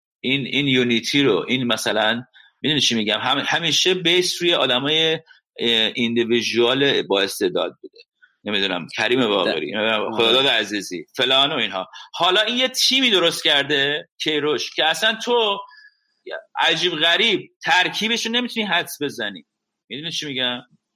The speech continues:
Speaker 1: یعنی این،
Speaker 2: مهم.
Speaker 1: این همه، هر کسی رو می‌تونه بذاره. کریم انصاری فرد گوشه بود، دفاع آخر، اگه یادتون باشه.
Speaker 2: آره، ده-، اصلاً ک-، ولی دقیقاً همینه که می‌گی. مثلاً دو هزار و شش من حالا کامل یادمه که هر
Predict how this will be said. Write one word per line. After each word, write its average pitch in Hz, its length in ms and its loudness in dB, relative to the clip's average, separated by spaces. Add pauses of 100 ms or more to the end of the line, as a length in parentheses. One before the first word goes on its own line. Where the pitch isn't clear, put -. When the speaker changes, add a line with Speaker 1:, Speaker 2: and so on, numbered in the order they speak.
Speaker 1:
یعنی 160 160 2
این، 202 260 2
Speaker 2:
مهم. 107 160 2 (180)
Speaker 1:
این 202 160 2
همه، 190 420 0 (360)
هر 151 380 2
کسی 190 360 -2
رو 190 180 0 (340)
می‌تونه 175 240 -2
بذاره. 175 420 2
کریم 202 280 2
انصاری 196 420 2
فرد 190 260 2
گوشه 185 320 0
بود، 190 100 -2
دفاع 151 300 2
آخر، 147 260 0
اگه 143 120 -4
یادتون 170 380 -2 (140)
باشه. 143 480 -8 (300)
Speaker 2:
آره، 104 360 4
ده-، 107 280 2
اصلاً 131 320 2
ک-، - 380 -10 (760)
ولی 135 240 4
دقیقاً 143 300 2
همینه 170 180 -2
که 175 120 0
می‌گی. 151 180 -2
مثلاً 131 180 -2
دو 160 120 4
هزار 127 240 4
و 120 40 -6
شش - 140 -6
من 160 60 2
حالا 151 220 2
کامل 135 480 2
یادمه 147 340 0
که 117 120 -16
هر 110 300 4